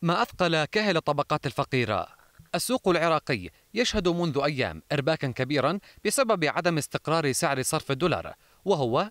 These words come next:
ما يتطلب تدخلًا حكوميًا للسيطرة على الوضع، وبخلاف ذلك فإن الشارع العراقي سوف ينفجر من جديد بوجه كل الطبقة السياسية بسبب الظروف الاقتصادية الصعبة. ومن المتوقع أن تستضيف اللجنة المالية البرلمانية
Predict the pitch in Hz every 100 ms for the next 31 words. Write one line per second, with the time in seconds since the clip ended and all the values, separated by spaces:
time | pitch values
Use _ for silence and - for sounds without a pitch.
0 | - 156 139 131 - 156 139 131 135 147
1 | - 127 120 185 - 170 117 101 85 -
2 | _ _ - 185 220 - 262 233 170 160
3 | 139 117 110 82 82 _ - 139 131 143
4 | 139 160 170 208 120 - - _ 147 117
5 | 107 - 156 104 123 117 110 - 160 202
6 | - - - 208 202 180 170 240 220 190
7 | 185 160 151 135 95 - 123 131 170 123
8 | 131 196 151 160 151 - 131 135 120 -
9 | 127 98 - - - - - 185 156 113
10 | 110 113 156 - 135 - 185 - 196 196
11 | 147 123 131 107 104 90 - _ _ _
12 | - 175 240 233 202 196 160 117 - 95
13 | 92 - - 156 143 - 135 160 151 131
14 | 143 117 127 127 143 139 123 123 120 123
15 | 165 147